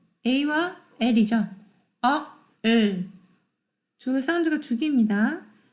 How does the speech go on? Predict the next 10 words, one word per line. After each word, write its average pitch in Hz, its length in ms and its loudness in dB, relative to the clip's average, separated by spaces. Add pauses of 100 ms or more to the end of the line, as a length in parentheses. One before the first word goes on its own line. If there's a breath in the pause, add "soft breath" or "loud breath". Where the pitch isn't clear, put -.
(460 soft breath)
세 - 260 -2
번, 359 280 0
아, 208 540 0
back. 285 340 0 (420)
이거는 269 300 0
사운드가 330 360 -2
몇 214 180 0
개가 254 240 0
나오죠? 214 480 -2
B, 190 260 0